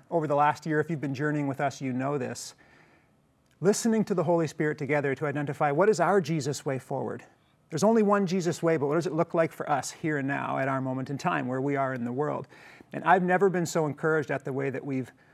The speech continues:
locked arms together imperfectly and with challenge to listen to the Holy Spirit and start learning what it means to follow him towards Jesus in our context for the next generation of our church. And what's emerged through that is this beautiful, native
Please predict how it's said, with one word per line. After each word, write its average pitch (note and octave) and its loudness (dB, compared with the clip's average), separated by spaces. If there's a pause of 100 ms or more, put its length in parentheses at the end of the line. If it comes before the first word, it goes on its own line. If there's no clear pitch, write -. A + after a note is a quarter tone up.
(160)
locked D3+ 4
arms D#3 2
together C#3+ -2
imperfectly G3+ 4 (100)
and D#3+ 0
with E3+ 2
challenge E3+ 0
to D#3 0
listen F3 2
to F#3+ 6
the F3 2
Holy E3+ 2
Spirit D#3+ 2
and C3 -4
start E3 2
learning E3+ 0
what C#3+ 2
it C#3+ -4
means C#3 -2
to C3+ -8
follow C#3+ 2
him C#3 -4
towards C3 -4
Jesus B2 -6
in B2+ -6
our A#2 -2
context D3+ -6
for C3+ -12
the B2 -6
next C3 -4
generation B2+ -4
of A2 -10
our A2+ -6
church. - -6 (540)
And D3+ 0
what's F3+ 6
emerged F3+ 4
through F3+ 4
that C3+ 2
is C3 -2
this C3+ -6
beautiful, F3+ 0 (1040)
native F#3+ 4